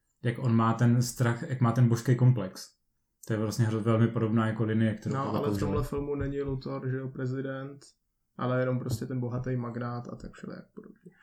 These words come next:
Speaker 2: Každopádně, jestli se to povede, tak to bude už za posledních pár let asi šestý Luthor, jak na malý, tak velký obrazov-, jak na malý obrazovce, tak velkým plátně a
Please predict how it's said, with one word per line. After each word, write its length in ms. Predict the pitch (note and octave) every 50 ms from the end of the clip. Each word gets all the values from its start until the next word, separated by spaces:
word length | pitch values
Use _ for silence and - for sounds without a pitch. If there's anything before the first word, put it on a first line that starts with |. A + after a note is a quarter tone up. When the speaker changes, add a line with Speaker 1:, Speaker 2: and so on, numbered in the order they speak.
| _ _ -
Speaker 2:
Každopádně, 600 | C#3+ C#3 D#3 D#3 E3 E3 D#3 D#3 E3 D#3+ D#3+ D#3+
jestli 260 | D#3+ D3+ C#3+ - - D#3+
se 280 | - F3+ E3 E3 D#3+
to 120 | - E3+ D#3
povede, 400 | D#3 D3 C#3 C#3+ C#3+ D3 D3 D3
tak 180 | D3+ C#3 C3+
to 100 | - D3
bude 200 | C#3+ C#3+ D3 C#3+
už 260 | D3 C#3+ C#3+ C3 - D3+
za 80 | C#3 C3+
posledních 520 | - D3 C3+ - D3 C#3+ D3 D3 C#3 C3
pár 240 | - C#3+ C3+ C3+ C3
let 160 | C#3 C#3 C#3
asi 200 | C#3 C3 - D#3+
šestý 340 | D#3 - C3 B2+ - D3+ C#3+
Luthor, 480 | C3+ B2+ B2 - C3 C3 C3 C3 C3 - - - - _ _ _
jak 160 | - B2+ B2 C3+
na 100 | C3 B2+
malý, 260 | B2+ C3 C3 C3 C3
tak 160 | C3 C3 C3
velký 300 | B2 B2 B2+ B2+ C3+ B2+
obrazov-, 440 | B2+ B2+ B2+ B2+ B2+ C3 C3 C3 C3+ C3 B2+
jak 140 | B2+ B2+ C3+
na 60 | B2+
malý 220 | B2+ C3 C3 C3
obrazovce, 460 | B2+ B2+ C3 C3 B2+ B2 B2+ - B2+
tak 300 | B2+ C3 B2+ B2+ - -
velkým 340 | - B2 B2 B2 - B2+ B2+
plátně 500 | B2+ B2+ A#2+ A#2+ A2+ - - B2 B2+ B2+
a 180 | B2 B2 B2